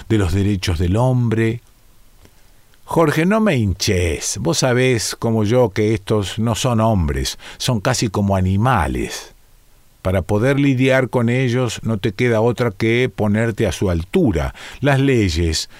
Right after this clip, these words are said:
son para gente como nosotros, no para estos". "¿A quién te referís con estos? ¿Al pobre indio muerto de hambre que vamos a cazar o a tu viejo y sus matones?".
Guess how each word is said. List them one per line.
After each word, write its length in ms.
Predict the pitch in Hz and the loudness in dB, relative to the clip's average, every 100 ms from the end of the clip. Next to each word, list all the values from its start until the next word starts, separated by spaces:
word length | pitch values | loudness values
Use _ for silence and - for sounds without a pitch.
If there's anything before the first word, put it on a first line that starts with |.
| - | -6
son 260 | - 156 | -2 0
para 180 | 139 127 | 0 0
gente 320 | - 139 131 | 0 -2 -2
como 260 | 123 110 104 | -2 0 0
nosotros, 600 | 101 - 151 123 98 87 | -2 0 0 0 0 0
no 160 | 131 151 | 0 0
para 320 | 113 95 92 | 0 2 2
estos". 580 | 87 - - 73 - - - - - - _ _ - - - - - _ | 0 -2 -6 -6 -8 -16 -20 -20 -20 -20 _ _ -20 -20 -20 -20 -20 _
"¿A 100 | 120 | -2
quién 260 | - 175 160 | 2 2 2
te 100 | 117 | 0
referís 600 | 87 - 82 67 67 - | 0 -2 -2 -2 -4 -4
con 320 | 85 71 - | -2 -2 -4
estos? 760 | 104 87 - - 67 - - - - - - _ _ - - - | -4 -4 -6 -10 -8 -8 -10 -16 -20 -20 -20 _ _ -20 -20 -4
¿Al 180 | 104 95 | -2 -2
pobre 440 | - 160 165 107 | 0 2 2 2
indio 420 | 101 147 151 117 | 0 2 2 2
muerto 500 | 90 104 131 147 127 | 2 2 0 -2 -2
de 140 | 90 95 | 0 0
hambre 320 | 143 160 123 | 0 0 0
que 100 | 90 | 0
vamos 340 | 92 123 104 | 0 0 -2
a 100 | 85 | -4
cazar 580 | - 76 - 156 196 190 - - - | -4 -4 0 0 0 -2 -10 -20 -12
o 180 | - 110 | -2 0
a 60 | 98 | 0
tu 220 | 107 107 | 0 2
viejo 360 | 117 143 - 110 | 4 2 2 0
y 80 | |
sus 180 | - 95 | 2 0
matones?". 840 | 80 90 85 95 78 67 64 - | 2 0 0 -2 0 -2 -4 -8